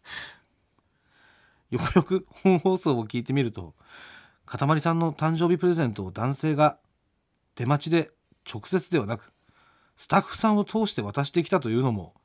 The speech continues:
違和感を覚えますし、これ以上かたまりさんの筋肉がつきすぎると、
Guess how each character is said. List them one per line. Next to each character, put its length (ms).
違 100
和 100
感 200
を 60
覚 220
え 20
ま 100
す 120
し、 200
こ 140
れ 100
以 60
上 180
か 120
た 60
ま 120
り 60
さ 100
ん 40
の 80
筋 200
肉 180
が 120
つ 120
き 80
す 100
ぎ 60
る 100
と、 300